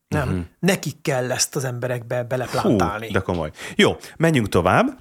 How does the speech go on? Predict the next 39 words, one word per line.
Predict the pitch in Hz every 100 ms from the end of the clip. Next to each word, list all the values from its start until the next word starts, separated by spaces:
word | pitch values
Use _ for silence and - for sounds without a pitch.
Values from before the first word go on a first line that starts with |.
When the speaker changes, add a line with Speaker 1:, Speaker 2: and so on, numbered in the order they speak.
| _ - - - - _ _ _
Speaker 2:
Medior | 120 120 120 120 123 -
Engineer, | 123 123 139 151 185
Speaker 1:
Ott | 233 - 113
Speaker 2:
az | 113 113
Speaker 1:
már | 226
kicsit | 233 170
növeltek | 175 147 139 143
a |
pénzen. | 143 143 143 180 247
Speaker 2:
a-, | 131 -
az | 123
a |
junior | 117 120 131 135 139 143 139 - - _ _ _
már | 117 120
Speaker 1:
Fölött | 120 113
Speaker 2:
aki | - - - - _
Speaker 1:
elég, | 208 214 190 170 - 262
egy | 247
öt | 247 180
év | 160
tapasztalat, | - 147 143 - 156 175 220
azt | 170 143 -
mondanám. | 160 151 165 175 240
Speaker 2:
A | 254
kettő | 135 -
között | 123 113 110
öt | 135
év | 123 120
van? | - -
Speaker 1:
<clears throat> |
Én | 214 214
Speaker 2:
Aha. | 180
Speaker 1:
azt | -
mondanám, | 170 151 147
igen, | 165 220 285 - _
és | 190 151
csapatvezetés. | 170 143 135 131 131 - 123 - _ _ _
<clears throat> | 254 262 - 214 -
Speaker 2:
Oké. | 107 - -